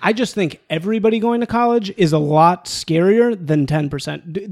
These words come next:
not everybody belongs in college, man. A lot of people, they're not gonna gain anything from it.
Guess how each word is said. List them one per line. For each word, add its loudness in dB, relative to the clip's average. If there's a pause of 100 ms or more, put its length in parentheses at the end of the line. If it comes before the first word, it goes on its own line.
not -4
everybody 0
belongs -4
in -18
college, -20
man. -18 (640)
A 0
lot 2
of -2
people, -8
they're -8
not -6
gonna -8
gain -2
anything -8
from -14
it. -20